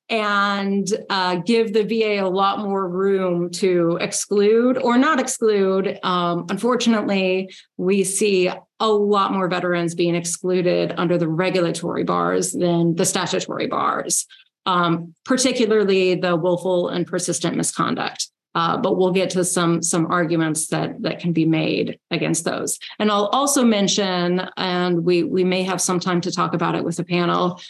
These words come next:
but there is a petition for rulemaking that the, the V A agreed to relook at these regulatory bars and hopefully make them a little bit more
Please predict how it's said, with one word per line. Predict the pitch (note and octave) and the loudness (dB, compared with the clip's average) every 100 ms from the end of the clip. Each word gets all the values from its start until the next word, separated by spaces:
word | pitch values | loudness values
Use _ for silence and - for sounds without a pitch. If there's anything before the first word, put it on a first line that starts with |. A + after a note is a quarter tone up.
| - G3+ | -10 -2
but | F3+ F#3 F3+ F3 - | 0 2 0 -2 -2
there | F#3+ F#3+ | 0 0
is | G#3+ G#3 | 0 2
a | G#3+ | 0
petition | G#3 G3+ F#3+ G3+ F3 | -2 -4 -2 -2 -2
for | F3 | 0
rulemaking | E3+ G#3+ A#3+ G#3+ G3 F#3 F#3+ F3+ F3 F3+ F3+ - _ | 2 2 4 4 2 2 0 0 0 0 -4 -14 _
that | E3+ D#3+ F3+ F3 E3+ E3+ - - E3 | -4 -2 0 0 0 -2 -4 -8 -2
the, | F#3+ E3+ E3 E3+ - - G3+ F#3 - | 2 4 4 2 0 -4 -8 -8 -2
the | F3+ | -2
V | D#3+ G3+ F#3 | 2 2 2
A | F#3 F3+ F3 F3 - | 0 0 0 -2 -2
agreed | G3+ G3 G#3 G#3 G#3 G3+ - - | -2 0 2 2 2 0 -2 -4
to | G#3+ G3 F3+ E3+ F3 | 0 2 2 0 -4
relook | F3+ A#3+ B3+ A#3+ | 0 2 2 0
at | G#3+ | 0
these | G#3 F3 | -2 0
regulatory | F3+ F#3 F3+ F3 E3+ E3 | 0 -2 -2 -2 0 0
bars | E3+ E3 F3 E3+ | 2 2 0 -2
and | F3+ E3+ | -2 0
hopefully | A#3 C4+ B3 G#3 | 0 0 2 2
make | G3 F#3+ | 2 0
them | F#3 | 0
a | F3 | 0
little | F3+ F3 | 0 0
bit | F#3+ | 0
more | F3 E3 F3 E3 E3 E3 | 0 2 2 2 0 -4